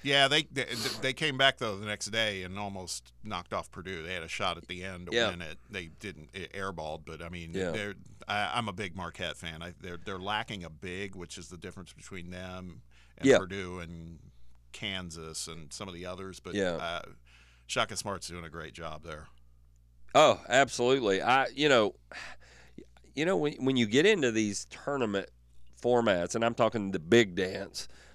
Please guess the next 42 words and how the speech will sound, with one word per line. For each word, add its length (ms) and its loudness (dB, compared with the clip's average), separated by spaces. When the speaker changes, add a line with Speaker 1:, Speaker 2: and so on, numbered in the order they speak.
Speaker 2:
not 300 4
the, 220 4
uh, 140 4
holiday 400 4
tournaments, 440 -4
when 140 -4
you 100 -2
start 260 -2
talking 220 2
about 260 0
having 220 -4
to 60 -2
win 340 -2
that 180 2
many 300 -2
games 720 -4
and 560 -2
the 100 0
way 240 4
teams 380 -4
will 140 -4
scout 440 4
you, 280 -4
especially 540 4
as 100 -4
you 80 0
get 200 0
past 460 0
the 120 -2
first, 760 -4
um, 500 -4
you 220 2
get, 640 0
you 160 0
get 340 -2
teams 520 2
that 260 4
look 240 2
at 140 -2
that, 320 4
and, 120 -4
and, 160 -4